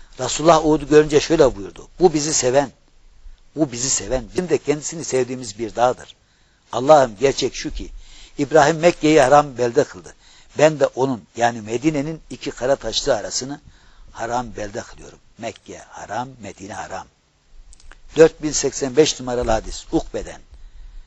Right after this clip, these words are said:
Nebi Aleyhisselam bir gün çıkıp Uhud'da şehit düşenler üzerine cenaze namazı kıldı. Daha sonra minbere çıkıp şöyle buyurdu: "Ben sizden önce gideceğim. Ben size karşı bir şahidim.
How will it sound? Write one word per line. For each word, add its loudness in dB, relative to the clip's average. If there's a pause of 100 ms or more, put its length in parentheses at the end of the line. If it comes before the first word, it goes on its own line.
(500)
Nebi 2
Aleyhisselam -4 (160)
bir 0
gün -2
çıkıp -2 (120)
Uhud'da -4
şehit -4
düşenler -4
üzerine -8 (480)
cenaze 2
namazı -2
kıldı. -16 (460)
Daha 8
sonra 4
minbere 4
çıkıp -2
şöyle 2
buyurdu: -16 (560)
"Ben 6
sizden 2
önce 0
gideceğim. 0 (800)
Ben 6
size 4
karşı 4
bir -2
şahidim. 2